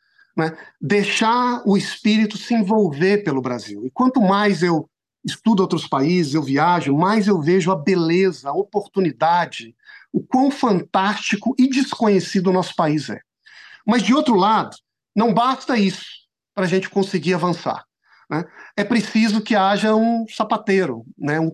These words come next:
técnico, que consiga, com a melhor ferramenta intelectual disponível, trabalhar pra criar as soluções, que construa ali um sapato, né, que de alguma maneira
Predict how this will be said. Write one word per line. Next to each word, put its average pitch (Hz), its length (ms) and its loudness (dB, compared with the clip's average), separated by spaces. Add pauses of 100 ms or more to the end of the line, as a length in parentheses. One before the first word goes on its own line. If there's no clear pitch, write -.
(120)
técnico, 120 580 -6 (380)
que 190 80 -4
consiga, 202 680 0
com 196 260 2
a 190 60 2
melhor 185 680 2
ferramenta 185 840 0
intelectual 170 600 -2
disponível, 170 720 -2 (460)
trabalhar 190 760 0 (280)
pra 202 100 -2
criar 180 580 0
as 175 120 -6
soluções, 196 640 0
que - 140 -12
construa 247 560 0
ali 151 160 0
um 143 80 -2
sapato, 175 580 -2
né, 156 160 -2
que 170 100 -8
de 160 120 -2
alguma 160 220 2
maneira 170 420 2